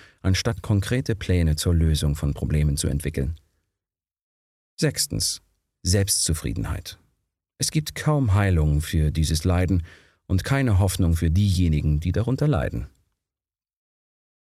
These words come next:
Siebtens, Gleichgültigkeit, die sich in der Bereitschaft äußert,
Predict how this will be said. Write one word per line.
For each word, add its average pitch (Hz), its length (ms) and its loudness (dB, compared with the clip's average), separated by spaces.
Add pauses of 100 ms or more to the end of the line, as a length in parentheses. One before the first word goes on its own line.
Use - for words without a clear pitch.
(140)
Siebtens, 123 560 -2 (640)
Gleichgültigkeit, - 1000 -4 (360)
die 73 180 0
sich 67 340 -6
in 73 160 -2
der 69 120 -2
Bereitschaft 80 720 -2
äußert, 101 480 0